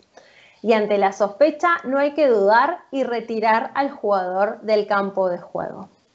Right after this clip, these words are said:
Bueno, muchísimas gracias. Espero que le haya sido de utilidad la charla, le quiero dar un especial agradecimiento a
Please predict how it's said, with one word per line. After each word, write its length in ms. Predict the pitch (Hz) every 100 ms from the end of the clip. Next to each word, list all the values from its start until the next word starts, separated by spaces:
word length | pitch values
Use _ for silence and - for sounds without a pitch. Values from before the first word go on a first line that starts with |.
| _ _ _ _ _ _ _ _ _ _
Bueno, 340 | 208 190 185 -
muchísimas 580 | 233 240 240 247 233 202
gracias. 500 | 233 294 330 392 381
Espero 460 | 240 226 220 226 220
que 140 | 208
le 100 | 202
haya 300 | 214 214 214
sido 400 | 208 220 220 220
de 140 | 208 190
utilidad 580 | 196 196 190 190 208
la 180 | 208 185
charla, 480 | - 208 240 302 359 392 - - _ -
le 320 | 226 233 220
quiero 400 | 240 247 254 247
dar 180 | 247 240
un 140 | 240
especial 420 | 233 233 196 233 240
agradecimiento 1400 | 226 202 196 202 220 208 233 247 254 247 277 311 330 -
a 380 | 208 202 208